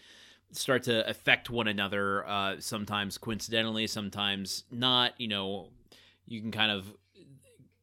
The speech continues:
question that tapestry of, you know, is there a universe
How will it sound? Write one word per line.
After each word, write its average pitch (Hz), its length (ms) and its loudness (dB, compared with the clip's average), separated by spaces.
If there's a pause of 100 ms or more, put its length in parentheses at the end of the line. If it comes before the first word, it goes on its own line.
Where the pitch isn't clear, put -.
(220)
question 135 540 4
that 117 260 4
tapestry 113 720 2
of, 101 300 0
you 113 80 -2
know, 101 160 0
is 113 220 -2
there 110 200 2
a 107 60 2
universe 107 640 -2